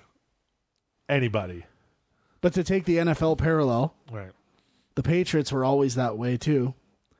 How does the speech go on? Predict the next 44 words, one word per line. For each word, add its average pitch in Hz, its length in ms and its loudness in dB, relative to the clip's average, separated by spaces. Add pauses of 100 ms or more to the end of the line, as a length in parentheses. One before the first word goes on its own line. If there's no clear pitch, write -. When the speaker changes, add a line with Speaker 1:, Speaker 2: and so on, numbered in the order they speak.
(540)
Speaker 2:
And 120 320 0
eventually, 151 720 0 (240)
we 123 140 0
always 135 240 2
say 151 220 2
they're 110 140 -2
a 117 40 0
year 123 200 0
older, 139 380 2 (140)
and 113 100 -4
it 120 80 -4
never 123 260 -2
matters. 123 540 0 (400)
Speaker 1:
<laughs> 85 140 -12
But 127 100 -2
Speaker 2:
One 180 280 2
Speaker 1:
they 226 60 4
Speaker 2:
year 233 180 2
it 226 100 2
matters. 175 500 0
Speaker 1:
Well, 151 240 2 (120)
they're 143 140 2
still 190 220 2
Speaker 2:
And, 196 60 2
uh, - 20 2
Speaker 1:
winning 214 220 2
Speaker 2:
<laughs> - 20 -8
Speaker 1:
games. 180 720 0
Speaker 2:
Tony 220 300 2
Parker 208 640 0 (220)
is 131 140 -2
out 151 240 2
for, 139 500 2
I 107 140 -4
think, 170 260 -2
at 101 100 -2
least 127 260 0
a 101 40 -4
few 131 200 2
months 98 320 0
of 123 60 -4
the 117 60 -2
Speaker 1:
Yeah. 107 60 -4
Speaker 2:
season. 104 340 -2